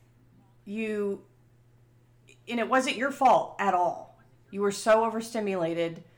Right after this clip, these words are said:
The teacher was telling me you were, you got under the desk, you were banging your head on the desk, banging your head on the wall.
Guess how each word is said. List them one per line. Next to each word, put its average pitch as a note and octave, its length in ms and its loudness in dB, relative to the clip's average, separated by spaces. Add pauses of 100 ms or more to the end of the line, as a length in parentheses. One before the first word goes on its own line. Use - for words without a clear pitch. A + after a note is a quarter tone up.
(160)
The F3 80 -12
teacher A3+ 260 -6
was G#3 120 -6
telling G#3 200 0
me G3+ 120 -2
you G3+ 100 -2
were, F#3 320 -2
you G3+ 120 -8
got F#3+ 220 2
under A#3+ 200 -2
the A#3 100 -4
desk, F3+ 480 -2
you F3+ 100 -8
were F3+ 100 -4
banging F3+ 340 -4
your G#3+ 120 -2
head G3 180 0
on G3+ 120 -4
the G3+ 60 -2
desk, D#3+ 520 -6
banging F#3+ 260 -6
your G3+ 100 -4
head F#3+ 160 0
on F#3+ 120 -4
the G3 80 -2
wall. E3 640 0